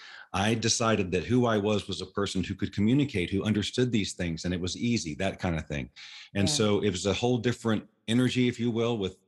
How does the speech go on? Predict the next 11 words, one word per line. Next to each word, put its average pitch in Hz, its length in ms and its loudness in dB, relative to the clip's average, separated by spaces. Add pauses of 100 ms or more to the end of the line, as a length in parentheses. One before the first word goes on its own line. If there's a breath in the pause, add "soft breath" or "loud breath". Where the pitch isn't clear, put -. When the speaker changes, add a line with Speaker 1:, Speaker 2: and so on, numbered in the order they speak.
(180)
Speaker 1:
through 110 160 2
which 101 200 2
I 98 80 2
was 87 160 0
doing 110 240 2
these 117 160 0
things, 110 200 -2
but - 180 -6
I 120 300 2
was 113 300 4
being 104 720 0